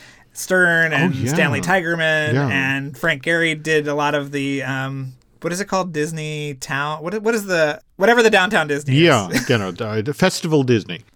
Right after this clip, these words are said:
Speaker 1: And you see them kind of wa-, they've been walking that stuff back,
Speaker 2: Mm-hmm.
Speaker 1: you know, the Marvel thing at the Graves
Speaker 2: There we
Speaker 1: Hotel.
Speaker 2: go.
Speaker 1: And they,
Speaker 2: There we go.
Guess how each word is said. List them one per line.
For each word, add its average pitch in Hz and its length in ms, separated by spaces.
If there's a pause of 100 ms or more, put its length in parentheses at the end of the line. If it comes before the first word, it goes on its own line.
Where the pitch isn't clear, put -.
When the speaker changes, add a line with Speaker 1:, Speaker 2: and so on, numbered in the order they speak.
(280)
Speaker 1:
And 185 120
you 226 80
see 262 180
them 254 160
kind 208 180
of 185 80
wa-, 156 300
they've 196 300
been 202 180
walking 202 360
that 202 180
stuff 175 220
back, 151 320
Speaker 2:
Mm-hmm. 135 200
Speaker 1:
you 156 80
know, 151 100
the 143 100
Marvel 139 520
thing 143 400
at 135 160
the 139 80
Graves 131 400
Speaker 2:
There 123 140
we 156 100
Speaker 1:
Hotel. 135 280
Speaker 2:
go. 139 40
Speaker 1:
And 131 160
they, 131 100
Speaker 2:
There 117 120
we 139 80
go. 190 180